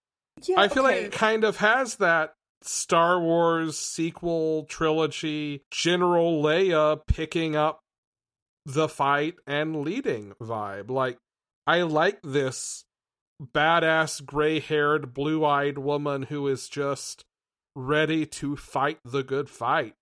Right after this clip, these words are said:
Speaker 2: becoming the public face of this.
Speaker 1: I like that she downs coffee instead of, like, pulling out any alcohol. Like, I appreciated that.
Speaker 2: And I like that Marco tries to go toe-to-toe with her, even though he hates the coffee.
Speaker 1: Marco on coffee, that would be a lot.
Speaker 2: Axe on coffee? Can you imagine?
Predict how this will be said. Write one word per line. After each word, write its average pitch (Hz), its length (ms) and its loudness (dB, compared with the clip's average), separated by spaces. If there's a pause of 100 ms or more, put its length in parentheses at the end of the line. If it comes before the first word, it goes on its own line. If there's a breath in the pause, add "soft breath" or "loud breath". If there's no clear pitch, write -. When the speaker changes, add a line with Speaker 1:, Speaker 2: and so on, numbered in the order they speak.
(140)
Speaker 2:
becoming 127 720 -6
the 117 140 -8
public 127 400 -10
face 135 320 -10
of 92 140 -18
this. - 400 -20
Speaker 1:
I 240 100 -2
like 262 200 -6
that 240 160 -12
she - 160 -10
downs 185 520 -10 (180)
coffee 262 520 -12 (260)
instead 196 340 -6
of, 180 140 -2
like, 156 400 -6 (580)
pulling 175 320 -8
out 175 160 -8
any - 180 -12
alcohol. 214 540 -12 (100)
Like, 202 140 -12
I - 60 -12
appreciated - 560 -14
that. 185 220 -12 (220)
Speaker 2:
And 160 100 0
I 160 60 4
like 180 180 0
that - 140 -6
Marco 151 360 0
tries 165 280 0
to 170 80 -4
go 156 100 0
toe-to-toe 151 580 -2
with 156 180 -2
her, 165 120 0
even 139 240 -2
though 147 100 0
he 147 140 -4
hates 143 300 -4
the 156 120 -6
coffee. 147 500 -4 (100)
Speaker 1:
Marco - 240 -20
on 175 160 -20
coffee, - 240 -20 (160)
that 180 80 -20
would - 120 -20
be 185 80 -20
a 190 40 -20
lot. 190 320 -20
Speaker 2:
Axe 143 400 0
on 202 240 2
coffee? 214 480 0
Can 175 200 -4
you 135 140 -4
imagine? 135 680 -10